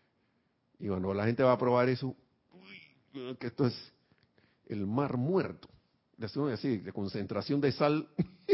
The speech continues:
<laughs> potente. Bueno,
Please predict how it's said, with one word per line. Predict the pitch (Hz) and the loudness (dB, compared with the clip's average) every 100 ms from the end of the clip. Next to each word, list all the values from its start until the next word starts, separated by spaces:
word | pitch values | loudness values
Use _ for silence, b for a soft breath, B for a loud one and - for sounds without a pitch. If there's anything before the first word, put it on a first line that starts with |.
| - | 0
<laughs> | - - _ - _ | -2 -4 _ -14 _
potente. | - 113 127 175 107 92 - - _ _ _ _ _ _ _ _ _ _ B B _ _ _ _ _ _ _ _ _ _ _ _ b b | -4 -4 -2 -2 -2 -6 -12 -16 _ _ _ _ _ _ _ _ _ _ B B _ _ _ _ _ _ _ _ _ _ _ _ b b
Bueno, | 117 117 90 | 0 0 0